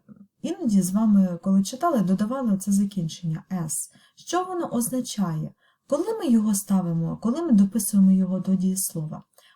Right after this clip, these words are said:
Отже, поїхали. Cook — готувати. Read — читати. Drink — пити. Sleep — спати.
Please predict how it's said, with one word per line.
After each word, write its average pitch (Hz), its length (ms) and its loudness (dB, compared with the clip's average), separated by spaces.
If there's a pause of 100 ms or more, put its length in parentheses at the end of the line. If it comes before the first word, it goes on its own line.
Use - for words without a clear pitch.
(140)
Отже, 339 300 -2 (140)
поїхали. 151 580 -8 (340)
Cook — 233 460 2 (520)
готувати. 175 1000 -4 (520)
Read — 208 680 0 (520)
читати. 185 920 -12 (600)
Drink — 240 640 4 (340)
пити. 220 640 -6 (500)
Sleep — 190 880 0 (360)
спати. 208 840 -6